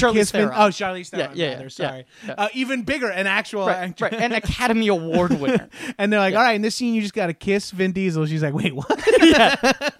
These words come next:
Speaker 2: I'm fucking Charlize Theron.
Speaker 1: And she's got, like, Rachel Dolezal dreadlocks in
Speaker 2: Yeah.
Speaker 1: it. Her character's name is Cypher.
Speaker 2: <laughs> Yes, I can't fucking wait.
Speaker 1: Yeah.
Speaker 2: Oh, man.
Speaker 1: Um,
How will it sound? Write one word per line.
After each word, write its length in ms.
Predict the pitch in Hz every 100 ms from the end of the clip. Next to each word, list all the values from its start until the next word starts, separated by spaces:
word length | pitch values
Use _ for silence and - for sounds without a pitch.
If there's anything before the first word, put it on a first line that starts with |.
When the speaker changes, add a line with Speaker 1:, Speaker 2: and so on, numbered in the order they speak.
| 311 - 349 - 349 349 320 381
Speaker 2:
I'm 60 | -
fucking 300 | - 311 415
Charlize 460 | - 294 294 320 -
Theron. 400 | 240 403 247 156
Speaker 1:
And 100 | 214
she's 160 | 254 -
got, 180 | 277
like, 140 | 240 202
Rachel 440 | 170 190 214 240 196
Dolezal 640 | 185 185 208 175 202 196
dreadlocks 760 | 160 156 180 196 214 220 - 240
in 120 | 220
Speaker 2:
Yeah. 300 | 233 233 233 - 208
Speaker 1:
it. 120 | 226
Her 140 | 190 214
character's 440 | - 240 226 220
name 140 | 214 175
is 100 | 139
Cypher. 720 | - - 156 190 - 240 240 -
Speaker 2:
<laughs> 120 | -
Yes, 540 | 190 165 180 202 - -
I 80 | 220 208
can't 360 | 196 196 190 202
fucking 680 | _ _ 180 202 - 156 139
wait. 300 | 147 139 123
Speaker 1:
Yeah. 220 | 185 123 - -
Speaker 2:
Oh, 360 | 170 147 117 104
man. 220 | 135 120
Speaker 1:
Um, 400 | 160 156 147 151